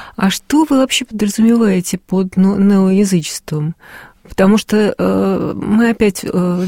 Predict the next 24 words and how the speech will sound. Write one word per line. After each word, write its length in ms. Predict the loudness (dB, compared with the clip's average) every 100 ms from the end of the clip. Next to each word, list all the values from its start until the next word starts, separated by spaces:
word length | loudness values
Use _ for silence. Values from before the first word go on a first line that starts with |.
| -4
возвращаемся 1080 | -2 0 2 2 2 2 4 2 0 -4 -4
к, 220 | -6 -6
э, 180 | -4 -4 -2
тому, 420 | 0 2 2 0
о 100 | -2 -4
чём 200 | -4 -2
только 240 | -2 -4
что 140 | -6
говорили, 480 | -4 0 0 2 2
о 100 | 0
том, 260 | 0 0 0 -6 -18 -20
что 200 | -4 0
язык, 560 | 2 2 2 2 -2 -8
э, 800 | -2 0 0 0 -2 -4 -6 -6
замыливается, 1080 | -2 4 4 4 2 0 -4 -6 -6 -6 -6 -8 -4
и 240 | -2 -2 -6 -20 -8
термины, 440 | 0 2 4 2
которые 440 | 0 -4 -2 0 0
употребляются 1120 | -2 -4 -2 0 0 -2 -6 -8 -6 -4 -8
в, 240 | -10 -8 -6
э, 320 | -6 -4 -6 -8 -18 -14
широком, 720 | -4 0 0 -2 -2 -2 -4
э, 380 | -6 -6 -4 -6 -6
обсуждении, 920 | -8 -6 -4 0 2 4 4 0